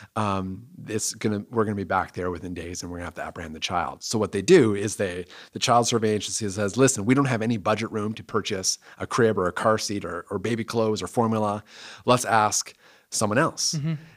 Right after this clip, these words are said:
Speaker 1: And so they, they ask all the government partners that they have, and if they can't find an option, they bring it to the churches.
Speaker 2: Hmm.
Speaker 1: And let me tell you,
Speaker 2: <laughs>
Speaker 1: when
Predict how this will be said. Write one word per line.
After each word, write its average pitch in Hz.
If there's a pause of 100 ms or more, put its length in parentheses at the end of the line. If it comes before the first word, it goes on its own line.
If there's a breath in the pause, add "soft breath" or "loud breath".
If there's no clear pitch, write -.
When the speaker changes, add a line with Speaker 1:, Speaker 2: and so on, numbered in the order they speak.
Speaker 1:
And 123
so 127
they, 120
they 127
ask 120
all 123
the 135
government 123
partners 123
that 120
they 117
have, 117
and 110
if -
they 98
can't 120
find 117
an 113
option, 123
they 104
bring 107
it 113
to 123
the 123
churches. -
Speaker 2:
Hmm. 147 (180 loud breath)
Speaker 1:
And 113
let 143
me 170
tell 143
you, 95 (280)
Speaker 2:
<laughs> 170
Speaker 1:
when 120